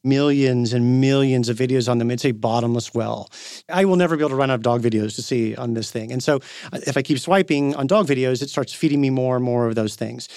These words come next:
If I decide to change, if I decide I wanna watch something that's like sports or something, the algorithms will then start feeding me those kinds of things.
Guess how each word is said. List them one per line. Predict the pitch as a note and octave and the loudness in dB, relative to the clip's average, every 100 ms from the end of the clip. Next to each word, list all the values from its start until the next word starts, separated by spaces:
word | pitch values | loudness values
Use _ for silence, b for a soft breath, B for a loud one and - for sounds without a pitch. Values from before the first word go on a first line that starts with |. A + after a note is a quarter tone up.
| B B | B B
If | C#3 | 2
I | |
decide | C3+ D3 A#2+ | 2 2 0
to | A#2 C#3+ | 0 2
change, | D3+ G#3+ G#3+ | 4 4 2
if | D3 | -2
I | B2+ | -4
decide | B2 C#3 | -2 0
I | C3+ | 0
wanna | C3 C3 | 0 0
watch | B2 B2+ - | 2 2 0
something | C#3 B2+ B2+ | -2 0 0
that's | A#2 - | -2 -6
like | A2 | -8
sports | - - C#3 E3 - | -6 0 0 0 -4
or | D#3 | -2
something, | D#3 D#3 D#3 D#3 - _ | 0 2 4 2 0 _
the | C3+ | -2
algorithms | C#3+ C3 C3 C3 B2 B2 | 0 0 2 4 4 2
will | B2+ B2 | 0 0
then | A#2+ A#2+ | 0 0
start | - A2+ | -2 -2
feeding | C3 A#2 | 0 0
me | A#2 | 0
those | A2+ A2 | 0 -4
kinds | - G#2 | -4 -6
of | G#2+ | -6
things. | A#2 - | -8 -12